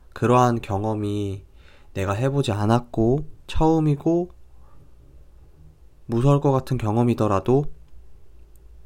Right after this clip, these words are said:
일단 그걸 피하지 말고 마주해야 제가 방금 말씀드렸던 성공하고 실패하고 힘들고 좌절했던 이러한 다양한 감정들의 경험을 겪을 수 있는 것 같아요.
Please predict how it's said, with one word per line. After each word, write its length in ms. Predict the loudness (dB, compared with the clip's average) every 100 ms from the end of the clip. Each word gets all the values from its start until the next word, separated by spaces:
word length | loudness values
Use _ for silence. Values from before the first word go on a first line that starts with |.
| -20 -20 -20 -18 -8
일단 400 | -4 0 0 0
그걸 320 | -2 0 -2
피하지 380 | 0 0 0 -2
말고 260 | -2 -2
마주해야 800 | -2 -2 -2 -2 0 2 0 -2 -8 -20 -20 -20 -20 -20 -20 -20
제가 280 | -10 -6 -4
방금 300 | -4 -4 -2
말씀드렸던 800 | -4 -4 -4 -4 -4 -6 -8 -6
성공하고 580 | -4 -4 -2 -4 -6 -8
실패하고 680 | -8 -8 -6 -6 -6 -8 -6
힘들고 480 | -6 -6 -6 -8 -12
좌절했던 800 | -10 -6 -6 -6 -8 -8 -8 -12 -20 -20 -20 -18 -4
이러한 480 | 2 4 4 2
다양한 1000 | -4 -2 0 0 -2 -2 -2 -4 -10 -16 -10
감정들의 540 | -8 -6 -4 -4 -6
경험을 400 | -6 -6 -6 -8
겪을 320 | -10 -6 -6
수 120 | -4
있는 220 | -6 -4 -6
것 100 | -6
같아요. 340 | -8 -12